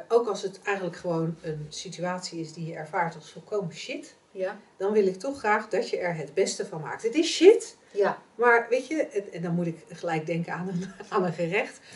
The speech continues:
Speaker 1: Weet je wel, er is iets, eh, je aardappels zijn aangebrand. Ja, dat is ontzettend balen. Maar ja, er moet wat op te eten op tafel komen, dus maak er het beste van.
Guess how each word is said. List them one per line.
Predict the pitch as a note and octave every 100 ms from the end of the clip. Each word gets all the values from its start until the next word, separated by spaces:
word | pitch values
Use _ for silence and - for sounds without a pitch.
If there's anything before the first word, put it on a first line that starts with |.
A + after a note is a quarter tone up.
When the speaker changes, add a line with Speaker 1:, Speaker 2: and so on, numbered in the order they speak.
| -
Speaker 1:
Weet | C#4 C#4+
je | G#3+
wel, | A3 - - -
er | F#3+
is | G3
iets, | G3 F3 -
eh, | E3+ D#3+ D#3+ - -
je | F#3 F3+
aardappels | G3 C4 C4+ B3
zijn | - A3+
aangebrand. | A3+ A3+ G#3+ G3+ G3+ B3 C#4 - - -
Ja, | E3+ E3
dat | F3+
is | - -
ontzettend | F#3+ E3+ A#3 A3+ E3
balen. | F3+ A3 A#3+ C4 D4 - _ _
Maar | G3
ja, | G3+ -
er | E3+
moet | F3+ E3
wat | A3 A#3
op | A3+ -
te | A#3
eten | G#3+ A#3 G#3
op |
tafel | A3 G#3 G#3
komen, | G3 G3
dus | F3 -
maak | F3+ F3 A#3 D4
er | C4+ B3+
het | A#3
beste | F#3+ D#3+ -
van. | - C3+